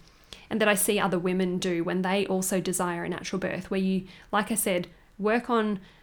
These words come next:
your fears and your limitations and your mindset and educate and empower yourself and go into birth with confidence and grace and complete surrender, having done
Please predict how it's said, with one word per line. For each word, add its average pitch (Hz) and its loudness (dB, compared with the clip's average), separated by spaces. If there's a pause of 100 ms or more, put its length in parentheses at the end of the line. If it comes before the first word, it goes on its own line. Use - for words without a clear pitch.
(180)
your 214 2
fears 247 2
and 190 0
your 180 0
limitations 214 0
and 180 -2
your 175 -2
mindset 196 0
and 185 -6
educate 208 -2
and 180 -2
empower 202 -2
yourself 190 0
and 190 0
go 208 2
into 214 -2
birth 175 -4
with - -10
confidence 202 -2
and 185 -2
grace 175 0
and 190 0
complete 196 -2
surrender, 180 -2 (680)
having 214 4 (400)
done 196 2